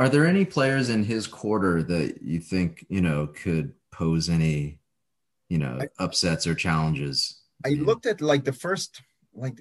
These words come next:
Speaker 2: up until the quarters, I, I didn't see anything. I mean, he has a lot of the big servers who he likes. Raonic was on it.
Speaker 1: Yeah.
Speaker 2: Um, like, uh, you know, out of the big
Speaker 1: Riley.
Speaker 2: Riley.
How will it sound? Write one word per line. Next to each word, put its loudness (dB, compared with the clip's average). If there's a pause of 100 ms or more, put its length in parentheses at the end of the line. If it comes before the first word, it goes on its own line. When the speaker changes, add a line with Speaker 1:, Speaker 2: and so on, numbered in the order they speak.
Speaker 2:
up -2
until -2
the -2
quarters, -2
I, -6
I -6
didn't -4
see -6
anything. -2
I -4
mean, -4
he 0
has 2
a 0
lot 2
of 2
the 0
big 0 (120)
servers 0
who -6
he -6
likes. -2 (160)
Raonic -2
was -8
on 0
it. -2 (760)
Speaker 1:
Yeah. -2 (100)
Speaker 2:
Um, -16 (440)
like, -2
uh, 4 (200)
you -2
know, 2
out 2
of -2
the -4
big -4
Speaker 1:
Riley. 2 (760)
Speaker 2:
Riley. 0